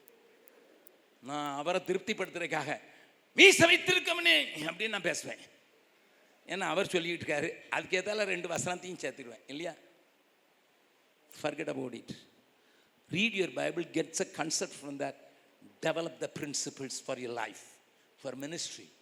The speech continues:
உன் ஊழியத்துக்காகட்டும், உன் குடும்பத்துக்காகவும், அதிலிருந்து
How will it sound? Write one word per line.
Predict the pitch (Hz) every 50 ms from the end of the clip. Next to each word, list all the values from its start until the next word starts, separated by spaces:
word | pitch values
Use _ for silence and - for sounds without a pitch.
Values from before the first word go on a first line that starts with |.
| _ - - - - _ _ -
உன் | 110 120 127 165 220 233
ஊழியத்துக்காகட்டும், | 208 190 180 - 185 - 160 143 147 143 - - 180 196 190
உன் | 175 160 143
குடும்பத்துக்காகவும், | - 196 196 254 240 - - 185 190 165 156 147 143 185 208 - - - - - - - - -
அதிலிருந்து | - 135 170 - 320 339 320 285 240 240 240 254 247